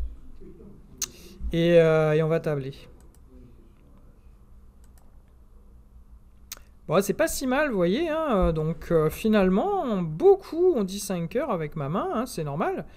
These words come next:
Euh, ben, ça prouve que c'est un tournoi assez relevé. Parce que les débutants, est-ce qu'ils vont au palier de cinq, euh, avec seulement, euh, quatorze points d'honneur ? Euh, c'est pas sûr, hein.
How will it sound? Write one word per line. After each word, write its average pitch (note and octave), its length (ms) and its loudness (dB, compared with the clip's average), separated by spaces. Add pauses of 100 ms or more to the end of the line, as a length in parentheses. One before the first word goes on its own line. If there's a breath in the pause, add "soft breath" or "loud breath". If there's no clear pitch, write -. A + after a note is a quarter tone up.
(440 loud breath)
Euh, C#3+ 640 0
ben, C3 120 -6
ça C#3 180 -6
prouve - 300 -8
que G3 140 -2
c'est - 120 -8
un D3+ 120 -4
tournoi D#3 320 -6
assez A#3+ 200 -6
relevé. F#3+ 380 -4 (1120 loud breath)
Parce - 220 -10
que - 100 -6
les D3 160 -2
débutants, D3 560 -2
est-ce E3+ 160 -4
qu'ils D#3 120 -8
vont D3+ 180 -2
au D3 40 -2
palier C#3 300 -4
de C#3 40 -18
cinq, G3+ 380 -4
euh, B2+ 240 -6 (140)
avec B2+ 360 -10
seulement, C#3+ 580 -8
euh, C3+ 260 -14
quatorze B2 340 -12
points D3 200 -8
d'honneur ? F3+ 440 -4
Euh, C#3+ 140 -4
c'est C3+ 100 -12
pas A3+ 160 -4
sûr, A#3+ 260 -6
hein. A3 120 -8